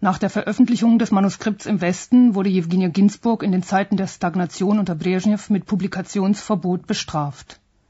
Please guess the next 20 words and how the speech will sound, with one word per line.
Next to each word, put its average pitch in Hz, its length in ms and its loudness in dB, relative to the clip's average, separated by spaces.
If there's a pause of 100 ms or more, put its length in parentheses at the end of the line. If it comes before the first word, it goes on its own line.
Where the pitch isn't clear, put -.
(140)
In 214 120 4
der 196 120 4
Sowjetunion 214 680 4
konnte 202 240 0
Ginsburgs 190 540 0
Autobiografie 190 840 0
erst 196 260 -4
neunzehnhundertachtundachtzig 180 1300 -2
erscheinen. 156 600 -6 (680)
Davor 214 440 4
wurden 220 200 4
maschinenschriftliche 220 840 4
Exemplare 190 600 0
des 208 220 -4
Werkes 196 380 0
von 180 180 -2
Hand 180 240 -2
zu 202 160 -2
Hand 170 220 -2
gereicht. 151 640 -10